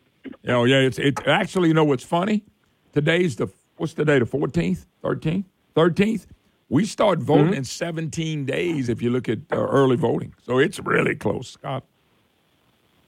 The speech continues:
Speaker 2: Yeah. Well, and one thing, you know, since you brought up early voting, I know that some of your listeners, they may not be, they may be a little hesitant about it, or they may say, "Scott, you know, what's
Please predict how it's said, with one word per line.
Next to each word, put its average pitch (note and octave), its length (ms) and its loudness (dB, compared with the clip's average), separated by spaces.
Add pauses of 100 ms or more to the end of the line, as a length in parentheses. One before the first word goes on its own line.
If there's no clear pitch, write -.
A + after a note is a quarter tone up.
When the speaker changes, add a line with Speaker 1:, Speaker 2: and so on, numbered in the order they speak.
(1700)
Speaker 2:
Yeah. C#3+ 340 6 (380)
Well, E3 240 4
and C3+ 400 0
one D#3+ 360 2
thing, D3 260 4
you B2 60 4
know, B2+ 160 4 (100)
since C3 220 2
you C3 100 2
brought B2+ 240 4
up B2+ 140 0
early B2+ 240 2
voting, B2 520 2 (360)
I B2 100 4
know C#3+ 180 6
that C#3 180 4 (100)
some C#3 120 4
of C#3 60 4
your B2+ 160 4
listeners, C#3+ 600 4 (100)
they A#2+ 140 6
may B2+ 200 2
not A#2+ 380 4 (380)
be, A#2+ 520 4 (680)
they F3+ 80 8
may G3+ 140 4
be G#3 120 2
a F#3+ 60 4
little F3 240 2
hesitant C#3+ 680 2
about A2+ 380 2
it, G#2 160 2
or A#2+ 80 2
they C3 100 2
may C3+ 300 4
say, C3+ 220 4
"Scott, C3+ 260 2
you C#3 100 4
know, C#3 100 4
what's C#3+ 200 2